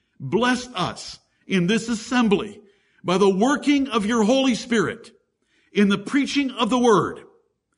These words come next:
and in the reading of it, that we will have an increase in our faith, that we will be convicted of our sins and foolishness, that we will be led to the paths of righteousness, and that you will make us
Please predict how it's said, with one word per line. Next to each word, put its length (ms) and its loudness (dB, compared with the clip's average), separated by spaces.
and 160 4
in 100 2
the 80 4
reading 600 4
of 200 2
it, 260 -8
that 100 2
we 160 4
will 160 4
have 200 2
an 80 2
increase 720 -2
in 140 0
our 180 2
faith, 480 -8
that 160 4
we 200 4
will 140 0
be 200 2
convicted 800 -2
of 180 0
our 180 4
sins 560 -4
and 180 2
foolishness, 800 0
that 140 2
we 200 4
will 140 2
be 160 4
led 640 2
to 80 2
the 100 2
paths 440 -2
of 180 0
righteousness, 800 -2
and 200 2
that 180 0
you 80 6
will 140 6
make 360 2
us 380 -6